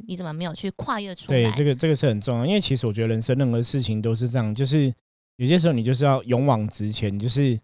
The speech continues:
Speaker 2: 第一名的人或是走在前面的人，他绝对是比大家勇敢跨出那一步。
Speaker 1: 嗯。
Speaker 2: 所以我们常常讲嘛，你就是比别人后面跨出那一步，你才会是第二名或是其他名次嘛。
Speaker 1: 对。
Speaker 2: 对，所以第一个往前跨的人真的，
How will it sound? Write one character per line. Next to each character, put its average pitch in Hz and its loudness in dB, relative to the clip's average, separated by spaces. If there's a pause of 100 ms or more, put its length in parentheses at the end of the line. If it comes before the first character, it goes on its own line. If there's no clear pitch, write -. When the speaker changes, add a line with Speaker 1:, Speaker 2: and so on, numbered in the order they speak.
(600)
Speaker 2:
第 196 6
一 180 4
名 123 4
的 113 4
人 107 0
或 123 0
是 139 -2
走 120 0
在 117 4
前 117 2
面 120 2
的 107 0
人， 104 -2
他 123 2
绝 123 0
对 120 2
是 117 0
比 101 -6
大 110 0
家 117 4
勇 107 -2
敢 98 -6
跨 123 0
出 - -4
那 104 -2
一 92 -4
步。 220 -2
Speaker 1:
嗯。 107 -2 (340)
Speaker 2:
所 151 6
以 147 8
我 120 4
们 110 0
常 110 2
常 123 2
讲 117 0
嘛， 92 -6
你 107 -4
就 143 4
是 151 2
比 107 -2 (120)
别 113 0
人 113 0
后 143 0
面 127 2
跨 127 2
出 123 -2
那 117 0
一 113 0
步， 120 -2
你 107 -2
才 98 -4
会 107 0
是 113 -2
第 117 2
二 113 2
名 98 -2
或 104 -2
是 117 -2
其 107 -6
他 107 0
名 98 -6
次 104 -6
嘛。 85 -8 (140)
Speaker 1:
对。 165 -14
Speaker 2:
对， 135 2
所 170 2
以 160 4
第 185 0
一 165 2
个 143 4
往 107 0
前 107 -2
跨 113 2
的 107 2
人 104 -2
真 131 -2
的， 104 0